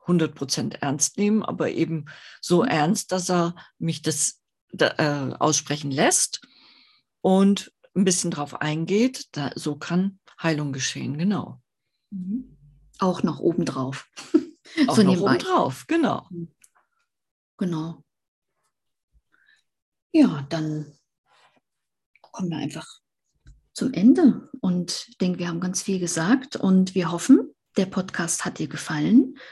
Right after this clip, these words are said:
Speaker 2: und wir freuen uns, wenn du uns abonnierst. Alles Liebe.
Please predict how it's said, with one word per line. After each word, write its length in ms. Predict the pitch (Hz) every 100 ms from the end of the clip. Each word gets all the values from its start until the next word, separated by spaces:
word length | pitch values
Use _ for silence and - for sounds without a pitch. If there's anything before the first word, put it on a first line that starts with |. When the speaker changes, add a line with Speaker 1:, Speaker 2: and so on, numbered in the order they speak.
| - -
Speaker 2:
und 120 | 180
wir 100 | 170
freuen 420 | 165 - 156 170
uns, 380 | - 269 370 -
wenn 140 | 185 185
du 80 | 226
uns 100 | 233
abonnierst. 680 | 262 381 302 156 - - - _ -
Alles 300 | 185 170 -
Liebe. 460 | 175 202 269 -